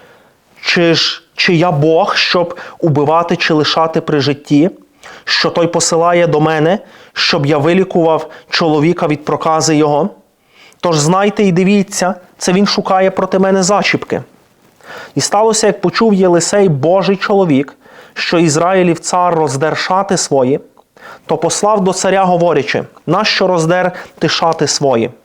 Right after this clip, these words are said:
Нехай той прийде до мене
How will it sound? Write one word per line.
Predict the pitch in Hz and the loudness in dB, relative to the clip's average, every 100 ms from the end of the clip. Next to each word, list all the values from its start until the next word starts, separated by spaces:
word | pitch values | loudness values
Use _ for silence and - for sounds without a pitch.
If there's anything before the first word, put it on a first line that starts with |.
| _ _ _ _ _ _ - _ _ _ | _ _ _ _ _ _ -20 _ _ _
Нехай | 147 143 175 | -4 0 -2
той | 208 214 | 0 -2
прийде | 214 214 165 151 185 - - - - | 0 0 2 2 0 -4 -18 -20 -6
до | 147 165 | 0 2
мене | 170 143 147 | 2 2 0